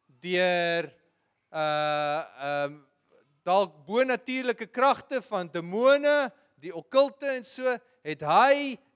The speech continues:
demonstrasies gehad van krag. Tot so 'n mate dat die mense wat nou net tot bekering gekom het, voordat hulle tot bekering gekom het, het hom aangehang en hulle het gesê, "Jy is die krag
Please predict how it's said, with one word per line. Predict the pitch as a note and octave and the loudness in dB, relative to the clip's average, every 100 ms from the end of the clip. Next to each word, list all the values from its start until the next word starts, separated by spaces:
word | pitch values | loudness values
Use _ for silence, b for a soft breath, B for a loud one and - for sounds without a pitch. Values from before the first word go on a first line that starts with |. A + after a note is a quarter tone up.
| C#3 | -4
demonstrasies | F#3 G#3+ - - B3+ C#4 B3+ B3 - | -4 -4 -8 0 4 4 2 -6 -4
gehad | G3+ F#3+ F#3 - | 2 2 0 -4
van | F#3+ | -12
krag. | E3 G3 E3+ - _ _ _ _ _ _ - | -8 -4 -4 -4 _ _ _ _ _ _ -10
Tot | G3+ | -10
so | - D4+ F4+ | -8 -4 -2
'n | D#4+ | 0
mate | A3+ A#3 A3+ G#3 | 0 -2 -2 -8
dat | F3+ F#3 F#3 | -4 -6 -6
die | F3+ | -6
mense | F3+ C4 D#4 - C#4+ A#3 | -4 -4 -4 -2 0 2
wat | A3+ A3 | 0 -2
nou | G#3+ | -6
net | A#3 D#4 | -4 -6
tot | - A#3+ | -6 -8
bekering | B3 - C#4+ C4 | -10 -10 -8 -6
gekom | - G#3 | -6 -8
het, | C#3+ - _ | -8 -12 _
voordat | D#4 D#4+ D#4+ D#4+ | -2 0 0 2
hulle | C#4 C#4 | 2 2
tot | C4 A#3+ | -6 -8
bekering | A3 - C4+ C4 | -10 -6 -4 -4
gekom | F#3 G#3 F3+ | -8 -8 -6
het, | D3+ _ _ _ _ | -8 _ _ _ _
het | E3+ F3 | -6 2
hom | G3+ C#4+ | 4 4
aangehang | C4 C#4+ A#3+ A#3 A3+ G#3+ | 2 2 2 2 2 2
en | |
hulle | F#3+ G3+ A#3 | 0 0 0
het | |
gesê, | - - G#3+ F3+ C3 | -4 -6 -4 -4 -4
"Jy | D3+ A#3+ D4+ D4 A3 | 2 4 4 0 -4
is | C4+ - | -4 -6
die | A3+ | -12
krag | G3 - B3+ C4 G#3+ | -12 -4 0 0 -2